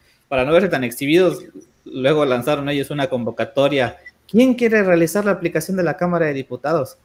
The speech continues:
Y pues obviamente ganaron los mismos que, que ya le habían echado a perder el negocio y le dieron, creo que, un iPad de regalo.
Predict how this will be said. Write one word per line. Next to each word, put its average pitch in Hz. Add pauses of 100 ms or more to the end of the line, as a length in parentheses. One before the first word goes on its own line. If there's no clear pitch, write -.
(960)
Y 123
pues 117
obviamente 135
ganaron 113
los 110
mismos 156
que, 92 (460)
que 117
ya 117
le 117
habían 120
echado 110
a -
perder 110
el 110
negocio 165 (320)
y 147
le 143
dieron, 151
creo 151
que, 139
un 131
iPad 123
de 110
regalo. 120